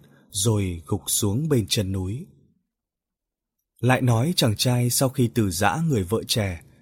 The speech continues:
đã cùng chim hạc nhằm hướng kinh thành bay một mạch. Đến gần nơi, chim hạc đỗ xuống, rũ mình biến thành một bộ áo giáp bằng lông trắng. Chàng trai mặc bộ áo giáp lông đó lên người,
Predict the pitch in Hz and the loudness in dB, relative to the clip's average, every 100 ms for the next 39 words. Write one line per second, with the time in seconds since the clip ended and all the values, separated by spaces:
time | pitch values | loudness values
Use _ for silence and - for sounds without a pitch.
0 | _ 131 143 - 147 104 - 175 160 123 | _ -4 -4 0 2 2 0 0 0 -2
1 | 101 - - 110 110 98 98 113 165 - | -4 -6 -6 -2 0 0 0 -2 -4 -4
2 | 147 127 117 92 82 - 123 139 120 101 | -2 -2 -2 -4 -8 -6 -2 0 0 0
3 | 98 90 - _ _ _ _ _ _ _ | -4 -6 -8 _ _ _ _ _ _ _
4 | _ _ - 123 117 117 170 135 98 107 | _ _ -6 2 4 4 6 4 6 4
5 | 120 117 - _ _ - - 123 110 98 | 2 2 -6 _ _ 2 6 6 6 0
6 | - 110 110 - 113 101 135 202 - _ | 0 0 0 0 0 0 -2 -6 -14 _
7 | - - 151 180 120 95 85 123 160 117 | 0 2 4 4 4 2 0 0 0 0
8 | 92 87 104 101 113 - 107 113 - 175 | 0 -2 -2 0 0 0 0 0 0 0
9 | 202 - 107 90 104 101 - 92 160 226 | -2 -2 -2 0 -2 0 -2 -4 -4 -10
10 | - _ _ _ _ _ _ _ _ _ | -20 _ _ _ _ _ _ _ _ _
11 | - - 113 107 143 139 139 123 104 113 | -4 2 2 2 0 0 0 0 -2 -2
12 | 107 - 104 123 143 175 120 117 110 92 | -2 -2 -4 0 -2 0 2 2 2 0
13 | 95 156 135 120 107 98 90 | -2 -2 0 0 0 0 -2